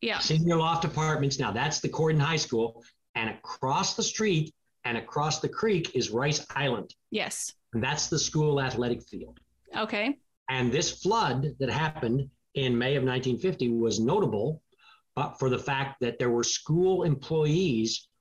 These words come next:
Speaker 2: working over on Rice Island
Speaker 1: Oh, no.
Speaker 2: who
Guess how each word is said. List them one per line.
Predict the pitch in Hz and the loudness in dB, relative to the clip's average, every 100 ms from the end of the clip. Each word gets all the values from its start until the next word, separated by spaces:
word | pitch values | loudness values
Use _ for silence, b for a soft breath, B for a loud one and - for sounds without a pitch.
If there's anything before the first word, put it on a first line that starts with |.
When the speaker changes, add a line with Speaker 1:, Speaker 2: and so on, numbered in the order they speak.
| _ | _
Speaker 2:
working | 113 127 180 185 180 180 | 0 0 0 0 0 2
over | 160 165 175 160 | 0 2 2 2
on | 156 151 | 2 2
Rice | 151 151 151 - | 2 2 0 -2
Island | 147 160 120 92 113 _ _ _ _ _ _ _ _ _ 226 | -2 0 -2 -4 -12 _ _ _ _ _ _ _ _ _ -4
Speaker 1:
Oh, | 226 220 | -2 0
no. | 214 185 | 0 0
Speaker 2:
who | 170 156 | 2 0